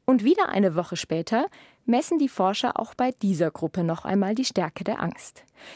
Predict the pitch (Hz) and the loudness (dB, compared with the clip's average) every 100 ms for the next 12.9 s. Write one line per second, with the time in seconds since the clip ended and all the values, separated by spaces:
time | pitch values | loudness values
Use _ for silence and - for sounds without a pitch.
0 | - 220 165 220 277 - - 160 170 254 | -4 -2 2 2 2 0 0 0 0 -2
1 | - - 180 196 240 269 226 - 185 180 | -4 -8 0 4 6 6 4 0 -2 0
2 | 165 190 - 196 170 180 175 190 - - | 0 -2 -2 -2 0 2 2 2 0 -6
3 | 175 170 175 170 175 151 151 - - 185 | -4 -4 -4 -2 0 -2 -4 -6 0 2
4 | 185 175 - 180 165 - 170 160 160 151 | 4 2 0 -2 -2 -2 -2 -2 -6 -4
5 | 143 202 - - - - _ 226 208 - | -2 -2 -4 -14 -20 -20 _ 2 2 -2
6 | 165 202 381 - 170 156 170 - - _ | -4 0 0 0 2 4 2 -2 -12 _
7 | _ - 262 214 185 190 - 170 - 214 | _ -2 2 2 2 0 -2 -2 2 2
8 | 175 - - - - - 302 190 165 - | 2 -4 -10 -10 -10 -2 0 0 -2 -12
9 | _ - - 190 180 - 175 165 165 - | _ -20 -2 0 0 -2 -4 -4 -6 -2
10 | 277 339 196 170 147 147 156 277 349 240 | -2 0 0 0 -2 -4 0 2 4 2
11 | - 196 - - _ _ - 170 - 165 | 0 -2 -2 -8 _ _ -10 -8 -6 -2
12 | 185 294 170 - - 147 - - - | 0 2 0 -6 -8 -10 -10 -14 -20